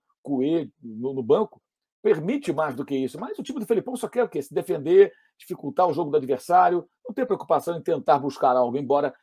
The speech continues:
não tivesse sequer vantagem, né? Tava zero a zero no placar agregado. Só ataca quando tá no desespero, e já poderia ter sido eliminado antes, se não perdesse aquele gol feito o,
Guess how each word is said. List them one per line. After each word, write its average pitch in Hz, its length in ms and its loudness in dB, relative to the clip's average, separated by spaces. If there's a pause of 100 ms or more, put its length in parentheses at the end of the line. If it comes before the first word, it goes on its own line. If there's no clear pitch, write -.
(120)
não 180 180 -2
tivesse 170 360 -6
sequer 170 280 -2
vantagem, 135 500 0
né? 127 60 -6
Tava 135 200 -6
zero 135 180 0
a 123 40 0
zero 127 280 -2 (220)
no 139 120 -6
placar 139 460 -2 (320)
agregado. 131 640 2 (380)
Só - 160 2
ataca 233 340 4
quando 208 220 -4
tá 208 140 0
no 208 100 -2
desespero, 160 580 -4
e 160 80 -4
já 220 140 0
poderia 202 400 4
ter 190 120 -2
sido 180 160 -2
eliminado 160 520 -2
antes, - 280 -10 (240)
se 156 500 -4
não 160 200 -6 (240)
perdesse 147 440 -2
aquele 147 160 -4
gol 143 180 -2
feito 143 460 -4 (360)
o, 131 840 0